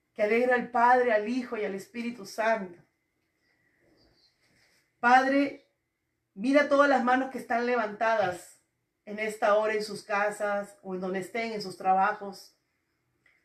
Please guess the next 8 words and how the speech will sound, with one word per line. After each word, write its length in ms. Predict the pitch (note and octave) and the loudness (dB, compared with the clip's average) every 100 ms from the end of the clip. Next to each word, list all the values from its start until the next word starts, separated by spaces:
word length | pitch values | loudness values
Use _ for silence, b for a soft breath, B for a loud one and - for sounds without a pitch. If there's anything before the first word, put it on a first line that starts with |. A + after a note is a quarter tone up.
| _ | _
Levanta 380 | A#3 C#4 C#4 C#4+ | 2 4 4 2
tu 100 | C4 | 0
mano 600 | A#3+ C4+ C#4 C#4 D4 F4+ _ | 2 4 4 2 -4 -10 _
y 60 | A3 | -8
dile, 220 | C4 B3+ | -4 -2
Espíritu 480 | B3 C4+ C#4 C4+ C4 | -4 -4 -4 -4 -8
Santo, 760 | - C4 C4+ C4 C4 C#4+ D#4 _ _ _ _ _ _ _ _ _ _ _ _ _ _ _ _ _ _ | -4 -2 0 -2 -4 -8 -10 _ _ _ _ _ _ _ _ _ _ _ _ _ _ _ _ _ _
ayúdame 880 | A#3 G#3+ C4 C#4+ B3+ A#3+ A#3 C#4 - | -8 0 2 4 2 0 -2 -6 -12